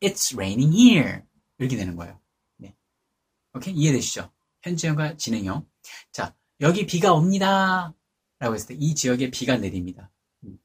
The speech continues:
이 지역에는 비가 내리는 지역이에요. 라고 했을 때 "It rains here." 오케이? 여기에 지금 비가 오고 있습니다. 굳이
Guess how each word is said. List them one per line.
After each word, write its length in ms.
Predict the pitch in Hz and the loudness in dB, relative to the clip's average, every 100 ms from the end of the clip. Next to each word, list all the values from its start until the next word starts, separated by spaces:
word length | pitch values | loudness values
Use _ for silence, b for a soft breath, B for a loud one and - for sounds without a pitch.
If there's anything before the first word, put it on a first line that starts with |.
| _ | _
이 140 | 143 | -6
지역에는 600 | 143 123 107 117 160 - - _ | -4 -2 -2 0 0 0 -6 _
비가 280 | - 135 165 | 0 4 6
내리는 480 | 117 127 185 208 196 | 6 6 8 6 6
지역이에요. 840 | 139 139 131 110 95 90 87 - _ _ _ - | 6 6 6 4 -2 -2 -4 -8 _ _ _ -14
라고 140 | 120 | -10
했을 120 | 95 - | -8 -4
때 200 | 180 - _ _ 185 | -6 -6 _ _ -4
"It 180 | 170 - _ 147 | -4 -6 _ -2
rains 520 | 104 95 117 131 - _ _ 180 | 0 0 0 -2 -6 _ _ -2
here." 360 | 156 98 101 - _ _ _ _ _ | 0 0 -4 -14 _ _ _ _ _
오케이? 240 | - 220 - _ _ _ _ - | -12 -12 -14 _ _ _ _ -2
여기에 400 | 131 131 165 - _ _ | 0 2 2 0 _ _
지금 300 | - 147 170 | -4 -4 -2
비가 340 | 156 160 151 165 | -4 -4 -2 0
오고 280 | 139 180 165 | 2 4 4
있습니다. 460 | 147 165 139 123 - | 2 0 -2 -2 -4
굳이 380 | 151 196 202 | 2 2 0